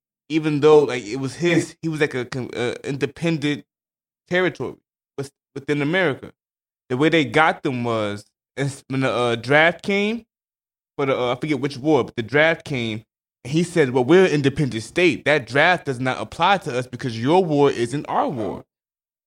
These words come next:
But they got, they used that against him, saying, "Well, you guys are still American citizens." So therefore, they locked them all up because they didn't draft. But the point, the point I'm making is he's underrated because even though they got him that way,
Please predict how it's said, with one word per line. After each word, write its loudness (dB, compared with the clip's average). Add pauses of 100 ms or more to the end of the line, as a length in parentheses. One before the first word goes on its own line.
(1040)
But 4
they 4
got, 2
they 0
used 0
that 4
against 2
him, -6
saying, -2
"Well, 2
you 0
guys 2
are -4
still -6
American -2
citizens." -6 (340)
So -2
therefore, 4 (320)
they 0
locked 2
them -2
all 2
up 2
because -12
they -2
didn't -6
draft. -2 (800)
But -6
the 2
point, -2 (320)
the -8
point -2
I'm 0
making -2
is -2
he's -8
underrated 0
because -4 (260)
even 0
though 4
they 2
got 0
him -6
that 0
way, -4